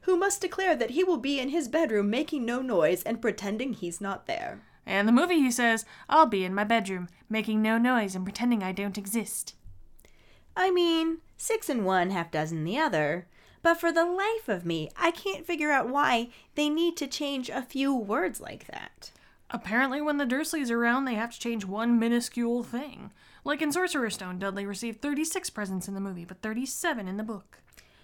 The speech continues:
Speaker 1: Yeah, we nitpicked on that one for a bit.
Speaker 2: <laughs> We did. <laughs>
Speaker 1: This, this could be like that.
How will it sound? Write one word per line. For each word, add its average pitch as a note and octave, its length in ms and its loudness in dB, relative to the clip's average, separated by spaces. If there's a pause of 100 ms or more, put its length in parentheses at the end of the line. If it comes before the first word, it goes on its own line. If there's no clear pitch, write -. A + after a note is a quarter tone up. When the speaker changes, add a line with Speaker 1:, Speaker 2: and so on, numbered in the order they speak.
(120)
Speaker 1:
Yeah, A#3 180 4
we A#3 140 -2
nitpicked E4+ 500 -4
on D#4 140 0
that F4 200 0
one F3 180 -2
for D#3+ 200 -6
a D#3 80 0
bit. D#3+ 380 -6
Speaker 2:
<laughs> A#3+ 120 2
We C4+ 80 2
did. A3 340 -4 (180)
<laughs> C#4+ 260 0
Speaker 1:
This, D#4+ 260 4 (720)
this E4 180 0
could D#4 360 0
be A#3 180 0
like A4 300 2
that. A4+ 440 2